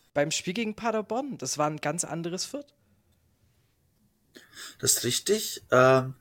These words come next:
Speaker 2: wobei man dazu sagen muss, dass da die Taktik sich dann auch geändert hatte, circa nach dem Spiel gegen Kaiserslautern, dass man ja unfassbar unglücklich verloren hat, hat der Trainer, das ist eine weitere Komponente, dann entschieden, einen etwas passiveren Fußball zu spielen, etwas abwartenderen. Und dann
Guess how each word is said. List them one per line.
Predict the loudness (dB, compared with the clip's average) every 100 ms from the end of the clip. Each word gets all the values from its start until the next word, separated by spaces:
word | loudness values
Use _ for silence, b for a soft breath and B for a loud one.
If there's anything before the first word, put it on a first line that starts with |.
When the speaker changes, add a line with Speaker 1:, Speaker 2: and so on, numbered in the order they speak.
| b b _
Speaker 2:
wobei | 2 4
man | 4
dazu | 2 0
sagen | 2 2
muss, | 0 0
dass | 0 2
da | 2 2
die | 0 -2
Taktik | 0 0 -2 -4
sich | -4 -2
dann | 0
auch | 0 0
geändert | -2 -2 -2
hatte, | -4 -4 -6 -8 _ -6
circa | -2 0 2
nach | 2 2
dem | 0
Spiel | -2 -2
gegen | -6 -10 -4
Kaiserslautern, | -2 0 2 2 2 0 -4 B B B B B -4
dass | 0
man | 2 2
ja | 0
unfassbar | -2 -6 -8 -4 -2 -2 -8
unglücklich | -8 -8 -6 -6
verloren | -2 -2 -2
hat, | -4 -4 b b b b b b -20 -20 _ -4
hat | -2 -2 _ _
der | 2 2
Trainer, | 2 2 4
das | 6 4
ist | 2 0
eine | 4
weitere | 4 4 0
Komponente, | -2 -4 -6 0
dann | 2 2
entschieden, | 0 -4 -4 -4
einen | -4 -4
etwas | -6 -6
passiveren | -2 2 2 0 -4
Fußball | -4 -4 -4
zu | -2
spielen, | -2 -4
etwas | -6 -4 -2
abwartenderen. | 0 2 2 2 0 -2
Und | 0
dann | 0 0